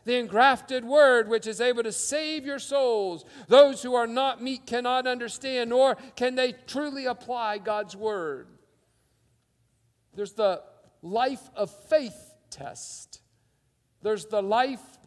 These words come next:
of faith test. Jesus was meek, and do you know what? We cannot imitate him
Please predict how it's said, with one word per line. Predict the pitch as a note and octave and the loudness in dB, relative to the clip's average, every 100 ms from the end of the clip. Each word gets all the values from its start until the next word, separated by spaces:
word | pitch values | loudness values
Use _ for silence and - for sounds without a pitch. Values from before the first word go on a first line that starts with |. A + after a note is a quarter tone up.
| _ - | _ -6
of | A3+ - | -4 -4
faith | - E4+ F#3 - _ - | -10 -10 -10 -16 _ -12
test. | D3 B2+ - | -12 -12 -10
Jesus | A3+ D#4 A#3 A3 F3+ | -2 -2 -2 -8 -4
was | G#3+ E3 | -6 -4
meek, | G#3+ C4 C#4+ A#3 | -8 -6 -6 -6
and | F#3+ - - _ | -8 -10 -20 _
do | - | -10
you | B3 | -4
know | A#3 A3 | 0 2
what? | C4 B3+ | 2 0
We | C4+ | -4
cannot | B3 A#3+ A#3 B3 | -2 -2 0 -2
imitate | C4 E4 - G#3+ F#3+ | -4 -8 -6 -6 -4
him | F#3 G#3 G#3 | -4 -2 -4